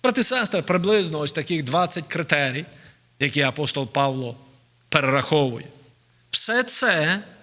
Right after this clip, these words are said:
воно відводить від епіцентру поклоніння нашому Господу.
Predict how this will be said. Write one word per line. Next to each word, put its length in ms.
воно 520
відводить 840
від 260
епіцентру 840
поклоніння 680
нашому 540
Господу. 680